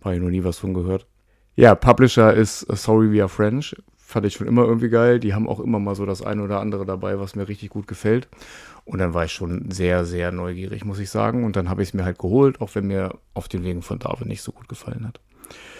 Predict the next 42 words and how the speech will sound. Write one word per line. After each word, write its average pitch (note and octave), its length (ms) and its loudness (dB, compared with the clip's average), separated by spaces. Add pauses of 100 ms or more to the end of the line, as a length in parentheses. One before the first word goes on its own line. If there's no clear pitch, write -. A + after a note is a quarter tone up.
(360)
Und A#2 180 4
ich A2+ 120 2
hab - 220 -2
vorher D3 260 8
schon C#3 140 -2
mal B2+ 140 4
so A#2 100 0
ein A#2+ 80 2
bisschen A#2+ 240 -4
geguckt, B2+ 360 -4
das - 140 -6
hat - 120 -8
einen A2 100 -4
Cube - 260 -8
Tower C3+ 320 2
dabei. C3+ 400 2 (960)
Und G2 120 -2
ich F#2 120 -6
stand G#2+ 220 -2
dem G#2 100 -2
immer G#2 220 0
so G2 100 -2
ein F#2+ 60 -2
bisschen G#2 280 -8 (100)
kritisch - 320 -6
gegenüber, B2 600 2
weil G#2+ 220 0
ich G#2+ 200 -6
bisher A2 320 -2
irgendwie G#2+ 300 -2
bei G2+ 120 -2
Cube - 260 -6
Towern G#2 280 0
immer G#2 180 -2
das G2+ 140 -6
Gefühl G#2 340 -4
habe, G2 300 -2
ja, F#2+ 180 -4
ich - 160 -12
weiß G2+ 160 -12
nicht, G#2+ 200 -12
also G#2+ 180 -10